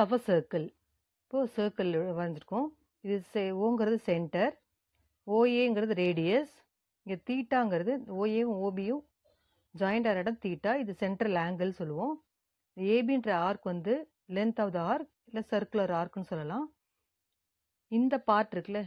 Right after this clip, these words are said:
இந்த பார்ட், அது வந்து sector, sector of the circle. இப்ப நம்ம பீட்சா பார்த்திருப்போம், பீட்சால எப்படி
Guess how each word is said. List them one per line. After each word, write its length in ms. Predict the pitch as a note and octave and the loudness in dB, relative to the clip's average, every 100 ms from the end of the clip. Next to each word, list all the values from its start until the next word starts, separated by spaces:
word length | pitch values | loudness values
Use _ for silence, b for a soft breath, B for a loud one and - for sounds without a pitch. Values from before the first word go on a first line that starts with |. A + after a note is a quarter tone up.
| - _ _ - - | -10 _ _ -14 -6
இந்த 120 | A3 G#3+ G3+ | -6 -4 -4
பார்ட், 280 | F#3+ E3 C4 D4 - - _ _ _ _ _ G#3+ | -4 -4 -6 -6 -16 -20 _ _ _ _ _ -4
அது 100 | G3+ | -2
வந்து 120 | F#3+ C4 - | -2 -4 -2
sector, 340 | G3 - F3 D#3 - _ _ _ A#3 | -2 0 -2 -2 -12 _ _ _ -6
sector 300 | A3 B3+ A3+ | -2 2 4
of 60 | F3+ G#3+ | 2 0
the 60 | C#4+ - | -2 0
circle. 320 | F#3 F3 E3 - _ _ _ _ | -2 -2 -8 -10 _ _ _ _
இப்ப 140 | A3 | -4
நம்ம 140 | A3 F#3+ | -4 0
பீட்சா 280 | B3 B3 B3+ G3 | 0 2 2 2
பார்த்திருப்போம், 380 | E3+ D#3+ E3+ E3+ | -2 -4 -4 -2
பீட்சால 400 | A#3 A3+ G#3 G#3+ | 0 2 0 0
எப்படி 140 | G3 | -2